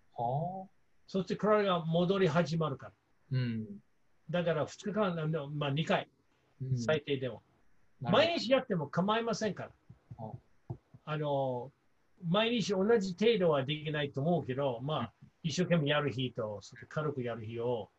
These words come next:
Speaker 2: うん。
Speaker 1: まあ、交互にやった方がいいかもしれない。
Speaker 2: うん。有酸素運動はじゃあ二回。
Speaker 1: はい。
Speaker 2: 二回。うん、わかりました。え、
Speaker 1: はい。
Speaker 2: やり続ければ、えっと、なんだ、コレステロールも下がるし、えー、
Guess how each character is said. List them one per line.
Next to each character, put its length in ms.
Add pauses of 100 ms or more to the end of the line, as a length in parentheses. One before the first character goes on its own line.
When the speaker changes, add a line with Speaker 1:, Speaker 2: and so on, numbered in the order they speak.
Speaker 2:
う 40
ん。 60 (220)
Speaker 1:
ま 80
あ、 160 (340)
交 240
互 140
に 80
や 80
っ 60
た 80
方 160
が 120
い 60
い 60
か 80
も 120
し 60 (180)
れ 60
な 60
い。 40
Speaker 2:
う 40
ん。 320 (760)
有 120
酸 200
素 140
運 80
動 60
は 100
じ 80
ゃ 20
あ 40
二 140
回。 120 (580)
Speaker 1:
は 140
い。 60 (140)
Speaker 2:
二 160
回。 120 (200)
う 60
ん、 220
わ 100
か 60
り 80
ま 60
し 80
た。 80 (340)
え、 60
Speaker 1:
は 80
い。 60 (120)
Speaker 2:
や 120
り 80
続 160
け 80
れ 80
ば、 240
え 60
っ 60
と、 100
な 80
ん 60
だ、 100 (100)
コ 120
レ 80
ス 100
テ 100
ロ 120
ー 60
ル 60
も 120
下 160
が 100
る 100
し、 160 (460)
え 360
ー、 20